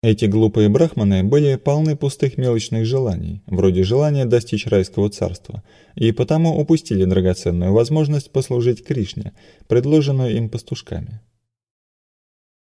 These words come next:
Сейчас повсюду в мире люди, обезумев, гоняются за химерой материального счастья,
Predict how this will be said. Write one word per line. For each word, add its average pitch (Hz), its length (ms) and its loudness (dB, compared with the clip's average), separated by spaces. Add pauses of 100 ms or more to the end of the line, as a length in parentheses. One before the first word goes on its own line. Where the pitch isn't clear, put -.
(180)
Сейчас - 480 -2
повсюду 101 480 2
в 123 80 -2
мире 160 260 2
люди, 147 280 2
обезумев, 139 680 0
гоняются 127 640 0
за 117 180 2
химерой 147 480 0
материального 123 640 0
счастья, - 480 -6